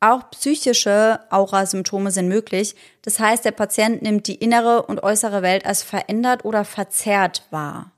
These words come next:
Manchmal erscheinen ihm beispielsweise auch Objekte weiter entfernt oder kleiner,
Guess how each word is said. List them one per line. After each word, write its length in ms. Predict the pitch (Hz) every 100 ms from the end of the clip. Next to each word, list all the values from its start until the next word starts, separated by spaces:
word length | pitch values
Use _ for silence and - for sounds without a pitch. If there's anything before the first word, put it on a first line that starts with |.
| _ _ _ _
Manchmal 480 | 214 262 - 202 214
erscheinen 360 | - - 208 202
ihm 160 | 202
beispielsweise 680 | 190 196 - 214 208 196 -
auch 240 | 180 190 -
Objekte 560 | - 208 208 - 208 208 - _ -
weiter 480 | 208 220 233 277 247
entfernt 560 | 254 - 247 262 254
oder 280 | - 226 202
kleiner, 600 | - 196 202 190 190